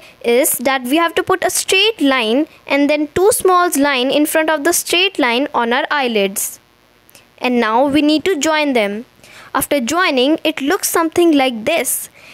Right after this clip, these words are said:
Isn't it flawless? Wow, I loved it. So now the second way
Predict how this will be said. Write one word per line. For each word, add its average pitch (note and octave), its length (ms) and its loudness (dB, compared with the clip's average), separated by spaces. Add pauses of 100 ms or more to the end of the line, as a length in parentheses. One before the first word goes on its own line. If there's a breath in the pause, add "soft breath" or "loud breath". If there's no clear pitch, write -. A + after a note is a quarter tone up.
(360 loud breath)
Isn't D#4+ 320 0
it G#4 180 -2
flawless? A#3 800 -2 (1300)
Wow, A#3+ 500 2
I - 160 0
loved C4+ 440 2
it. G3+ 300 -2 (680 soft breath)
So D#4+ 200 2
now D#4+ 260 2
the D4+ 160 0
second F#4 480 0
way D#4+ 300 2